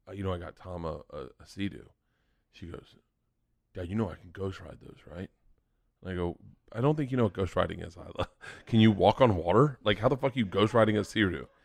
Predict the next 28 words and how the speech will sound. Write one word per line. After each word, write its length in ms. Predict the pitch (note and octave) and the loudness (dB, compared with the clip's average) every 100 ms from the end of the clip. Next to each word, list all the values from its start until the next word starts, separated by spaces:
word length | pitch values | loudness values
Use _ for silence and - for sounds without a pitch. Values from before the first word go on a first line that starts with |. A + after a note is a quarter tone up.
| _ | _
She 120 | _ D3 | _ -6
goes, 120 | A#2+ | -2
"What's 160 | F3 | -2
it 80 | E3+ | -4
called 300 | - D3 C3+ | -2 0 2
when 100 | B2+ | 2
you 180 | A#2 G2+ - _ _ | 2 0 -8 _ _
swing 440 | _ - - C3 B2 | _ -18 -8 -4 -2
it 80 | A#2 | -2
out?" 160 | G2 | -2
And 80 | F2+ | -6
I 40 | G2+ | -6
go, 280 | G2 F#2+ - _ _ | -4 -4 -6 _ _
"Uh, 60 | - _ _ _ _ - - - | -18 _ _ _ _ -16 -14 0
I, 300 | A#2 A2 - _ _ - | 2 4 0 _ _ -6
I 220 | A2+ A2 | 0 2
don't 240 | A#2 A#2 | 4 6
know." 160 | B2+ F#2 | 6 2
And 80 | F#2 | -2
she 60 | C#3 | -6
goes, 100 | C3 | -6
"Tokyo 400 | - F3+ D3+ C#3 | -8 -8 -8 -8
Drift. 380 | B2 G2+ - - _ - | -6 -6 -8 -20 _ -6
I 60 | A#2 | -6
Tokyo 440 | - C#3 B2+ B2 | 2 2 4 2
Drift 360 | F#2 G2+ G2 - | 2 0 -2 -4
those." 380 | - - - | -12 -12 -14
<laughs> 40 | - | -10